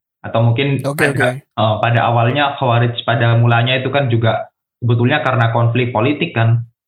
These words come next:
Speaker 1: Konflik
Speaker 2: Hmm.
Speaker 1: politik antara, eh, pemerintahan,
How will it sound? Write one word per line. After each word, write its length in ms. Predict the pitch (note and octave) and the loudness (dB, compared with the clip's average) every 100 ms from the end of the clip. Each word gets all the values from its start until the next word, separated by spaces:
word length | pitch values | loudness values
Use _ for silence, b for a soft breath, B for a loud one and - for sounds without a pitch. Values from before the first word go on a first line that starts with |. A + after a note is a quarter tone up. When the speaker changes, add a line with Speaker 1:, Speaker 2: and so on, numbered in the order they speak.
| _ _ | _ _
Speaker 1:
Konflik 340 | - A#2 A#2 A#2+ | -4 -2 0 0
Speaker 2:
Hmm. 80 | A#2 | 0
Speaker 1:
politik 420 | A#2 D3 C#3 - - | 0 0 0 -2 -4
antara, 680 | - B2 A#2 B2 C#3+ C#3 - - _ _ _ _ | -4 -2 0 0 0 -2 -6 -18 _ _ _ _
eh, 440 | - A#2 A#2+ A#2 A#2 | -6 0 2 2 0
pemerintahan, 800 | A#2 A#2 C3 A#2+ B2 B2 C3+ C#3+ | 0 0 0 0 -2 -2 -2 -2